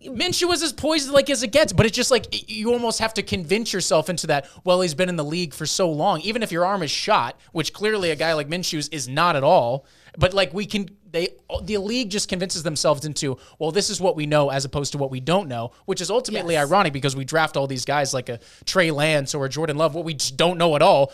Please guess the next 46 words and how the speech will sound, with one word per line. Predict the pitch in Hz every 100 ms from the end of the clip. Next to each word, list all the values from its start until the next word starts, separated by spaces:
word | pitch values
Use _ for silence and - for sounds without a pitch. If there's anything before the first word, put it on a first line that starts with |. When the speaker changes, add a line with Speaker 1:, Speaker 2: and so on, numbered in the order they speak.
| -
Speaker 1:
But | 165
then | 147 139
those | 180 165
are |
the | 151
exceptions | 139 - 156 151 135
that | 139
we |
think, | 135 147 131
well, | 170
they | 220
have | 180 -
potential. | 147 165 165 - - _ -
But | 180
then | 190 185
we, | 185
like, | 180 160
see | - 190
it | 185
for | 170
maybe | 151 147 143
a | 131
year | 127 151 160
or |
two | 139 143
with | 127
Minshew | 135 135 139
and | 131
go, | 135 - -
ah, | - 180 180
he | 170
doesn't | 160 143
have | 143 139
it | 131
because | 135 123
the |
wins | 123 127 120
aren't | 120
translating. | 113 120 110 104 98 92 _ _ _ _ _ _ _ _ 220
Everyone's | 262 254 185
a |
hypocrite, | 165 147 117 107 -
<laughs> |
as | - 160
usual. | 139 - 135 - -
Speaker 2:
It, | 247